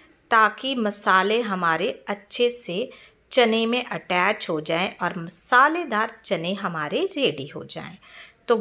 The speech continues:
गैस की फ्लेम तेज़ रखते हुए इसी तरह से हम हिलाते रहेंगे।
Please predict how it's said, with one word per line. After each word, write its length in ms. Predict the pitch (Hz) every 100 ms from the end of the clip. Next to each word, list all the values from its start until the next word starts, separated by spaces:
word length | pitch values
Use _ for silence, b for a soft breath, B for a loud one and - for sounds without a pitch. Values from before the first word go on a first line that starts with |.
| 185
गैस 380 | 202 208 269 -
की 180 | 311
फ्लेम 380 | 311 - 240 254 262 -
तेज़ 320 | 247 294 294
रखते 360 | 202 - -
हुए 320 | 196 185 226 302 b b _ _
इसी 280 | 285 294 330
तरह 340 | 285 180 180
से 200 | 175 214
हम 340 | 220 226 208 247
हिलाते 480 | 233 190 147 - 139
रहेंगे। 500 | 135 143 190 -